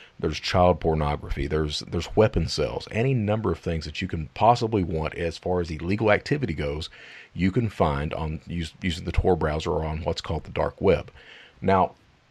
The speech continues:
that being said, understand that not all of that information is just on the dark web. Credit information, credit cards can be bought and sold, and it's bought and sold every single day on Reddit,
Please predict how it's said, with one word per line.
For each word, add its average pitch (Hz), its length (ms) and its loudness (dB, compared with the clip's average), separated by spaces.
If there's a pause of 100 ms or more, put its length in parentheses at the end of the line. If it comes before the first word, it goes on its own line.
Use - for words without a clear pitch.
(260)
that 107 200 6
being 92 200 2
said, 101 560 6 (160)
understand 98 480 2
that - 140 0
not 90 340 4
all 92 180 4
of 87 80 2
that 80 120 2
information 80 520 -2
is 87 140 -2
just 87 360 0 (1040)
on 85 220 0
the 78 60 -4
dark 78 320 0
web. 110 360 6 (680)
Credit 107 320 6
information, 92 500 4
credit 92 220 4
cards 95 240 2
can 87 100 0
be 85 80 2
bought 87 200 6
and 95 100 -2
sold, 98 280 8
and 80 80 2
it's 78 120 -4
bought 92 180 4
and - 100 -4
sold 85 180 2
every 87 180 2
single 85 260 0
day 92 260 6
on 78 280 2
Reddit, 104 340 4